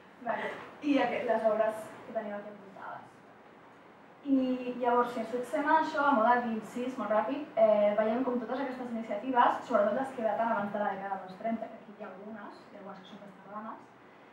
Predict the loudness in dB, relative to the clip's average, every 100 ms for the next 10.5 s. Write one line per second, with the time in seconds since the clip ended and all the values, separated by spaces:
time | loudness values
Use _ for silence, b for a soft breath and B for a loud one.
0 | -6 0 4 4 4 2 2 2 4 6
1 | 4 0 -6 -6 -6 -8 0 2 4 6
2 | 6 4 8 8 8 4 6 6 4 0
3 | 2 2 4 4 4 2 0 2 4 4
4 | 2 -6 -2 4 8 8 6 2 0 0
5 | -4 -6 -6 -4 -6 -4 -2 0 2 2
6 | 0 -6 -4 -2 -2 2 6 8 6 2
7 | -2 -4 -2 -2 -4 -6 -2 0 0 -2
8 | B B -4 -2 0 0 -2 2 6 6
9 | 4 -4 -4 -4 -2 2 4 2 0 -6
10 | -10 -8 -6 -6